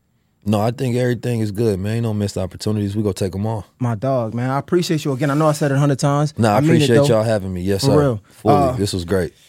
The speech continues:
Speaker 2: Nineteen Keys, Jay Hill, Jay Hill Podcast. It don't get no better than this. Man, you niggas gotta keep up. Listen, we really putting in that work.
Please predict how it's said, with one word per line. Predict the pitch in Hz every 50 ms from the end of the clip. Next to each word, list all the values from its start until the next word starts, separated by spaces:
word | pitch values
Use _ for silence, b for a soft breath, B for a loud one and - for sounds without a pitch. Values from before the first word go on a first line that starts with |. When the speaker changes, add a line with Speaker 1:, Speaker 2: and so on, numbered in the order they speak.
| b b b b _ _
Speaker 2:
Nineteen | - 170 208 226 220 - 226 214 208 -
Keys, | - 208 214 208 202 202 - - - - -
Jay | - 117 185 196 196
Hill, | 180 185 185 185 180 170 - - -
Jay | 120 139 180 190
Hill | 185 175 175
Podcast. | - 196 170 165 160 156 - 165 151 151 143 143 -
It | - _ _ _ - 156
don't | 165 165
get | 151 165 156
no | 160 151
better | 131 143 143 139 143
than | 131 135 139
this. | 139 135 - - - b b b
Man, | - 165
you | 202
niggas | 208 190 170 147
gotta | 147 143 123
keep | 120 - 156 135 - 143
up. | 131 - - - - - _ _ _ _ _ _ - -
Listen, | 139 139 - - 101 87 - _ _ _ _ _ -
we | 127
really | 143 160 160 147
putting | - - 165 139
in | 139 135
that | 127 120 120
work. | 139 127 117